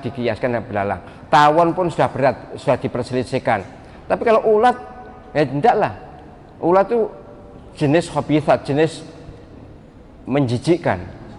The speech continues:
Eh? Untuk warna susu bendera, warna merah.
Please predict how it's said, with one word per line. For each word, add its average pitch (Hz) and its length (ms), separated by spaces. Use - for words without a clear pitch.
Eh? 175 160
Untuk 147 240
warna 160 240
susu 143 240
bendera, 139 480
warna 147 320
merah. 127 400